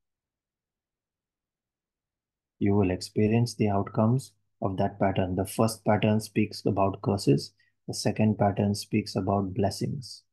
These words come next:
That's what Galatians three thirteen and fourteen is. That when the first pattern is broken and you are joined to the new pattern,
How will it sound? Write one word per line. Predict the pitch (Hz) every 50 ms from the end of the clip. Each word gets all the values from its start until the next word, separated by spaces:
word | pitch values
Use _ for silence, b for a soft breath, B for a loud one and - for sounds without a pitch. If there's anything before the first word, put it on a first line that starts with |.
| _ _ _ _ _ _ _ _ _ _ _ _ _ _
That's | - 101 98 - -
what | - 110 104 104 101
Galatians | - 98 98 101 101 - - 117 107 104 107 - - -
three | - - 113 107 107 110 110 107
thirteen | - 107 98 - - 107 107 101
and | 101 101 98 101
fourteen | - 107 101 92 - 101 98 95 98 -
is. | - - - - - - - - - _ _ _ _ _ _ _ _ _ _ _ _ _ _ _ _ _ _ _ _ _ _ _ _ _ _ _ _ _ _ _ _ _ _ _ _ _ _ _ _ _ _ _ _ _ _ _ _ _ _ _ _ _ _ _ _ _ _ _ _ _ _ _ _ _ _ _ _ _ _ _ _ _ _ _ _ _ _ _ _ _ _ _ -
That | 107 95
when | 98 98 95
the | 95 95
first | - - 120 110 - -
pattern | - 113 107 98 110 104 101 101
is | 95 90
broken | 92 98 101 98 - 117 107 107
and | 104 98 95
you | 95 98
are | 98
joined | 92 90 101 98 104 110 113 104
to | 110 104
the | 107 104
new | 104 104 110 113 113
pattern, | 110 - 101 95 - - - 143 127